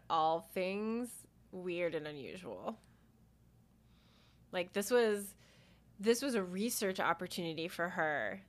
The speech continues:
that, like, no one else had been given access to. I mean, yeah, sure, it saved her life and she had to do some really shitty shit, but I'm, I will almost guarantee that Varen as a character in the center of all of it is, like,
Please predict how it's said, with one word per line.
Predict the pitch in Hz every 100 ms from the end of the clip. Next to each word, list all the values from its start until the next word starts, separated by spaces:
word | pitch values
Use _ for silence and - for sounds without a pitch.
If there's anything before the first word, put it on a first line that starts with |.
| - 175
that, | 170 101
like, | 165 156 135 - - - - - - - - - - -
no | 175 190 185
one | 185 170
else | 165 170
had | - 165
been | 156 151
given | 139 135
access | 123 - - -
to. | - 104 64 82 220 - - - -
I | 180
mean, | 180 180
yeah, | 175 180
sure, | 185 170
it | -
saved | 208 170 -
her | 165
life | 160 160
and | 180
she | 180
had | 185 147
to |
do | 156 160
some | 160 160
really | 160 160 165
shitty | - - 180 165
shit, | - 185 190 247 - - - - - -
but | 175 -
I'm, | 190 185 180 175 - - - - -
I | 185 196
will | 185 - -
almost | 208 208 196 190 190
guarantee | 185 180 180 - 165
that | 156 135
Varen | 160 156 156 -
as | 160 156
a |
character | - - 139 143 - 147 147 139 151 - - - - -
in | 160
the |
center | 165 170 160 160 156
of | 151
all | 156
of | 151
it | 147
is, | 156 175
like, | 156 147 113 147 -